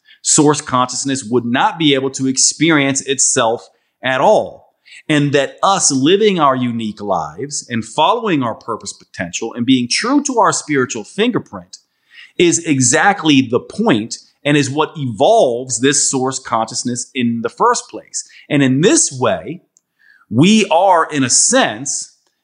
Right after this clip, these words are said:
the instruments of God or source consciousness, right? We are an extension of source consciousness. If you thought, if you think about our bodies as an analogy of source consciousness, then some of us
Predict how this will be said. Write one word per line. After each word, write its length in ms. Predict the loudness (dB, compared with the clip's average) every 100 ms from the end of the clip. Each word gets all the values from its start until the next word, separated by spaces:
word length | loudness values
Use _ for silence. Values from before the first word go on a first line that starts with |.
| _
the 240 | 0 2 2
instruments 680 | 2 0 0 0 -2 -6 -2
of 600 | 0 0 0 -4 -8 -8
God 480 | -2 2 2 0 -6
or 180 | -4 -4
source 400 | -2 -6 -6 -10
consciousness, 840 | -4 -2 -2 -4 -12 -14 -16 -16 _ _ _ _ -4
right? 320 | -2 -2 -2
We 160 | -2 0
are 240 | 2 2
an 160 | 2 0
extension 920 | 0 0 0 2 2 2 0 -2 -4 -4
of 180 | -4
source 360 | -2 -2 -2 -4
consciousness. 580 | -4 -2 -2 -6 -14 -8
If 60 | -2
you 140 | 0
thought, 280 | 2 0 0
if 140 | -4 -6
you 80 |
think 180 | -6 -4
about 240 | 0 0 0
our 120 | 0
bodies 800 | 0 0 2 2 0 -6 -10 -10 -10 _ _ -4
as 280 | -2 -2 -4
an 80 |
analogy 580 | -4 -2 0 0 -2 -6
of 80 | -8
source 320 | -8 -8 -10
consciousness, 800 | -6 -2 -2 -4 -12 -12 -14 -18 _ _ -4
then 500 | 0 2 2 0 0
some 360 | 2 2 2
of 140 | 0 0
us 280 | -2 -4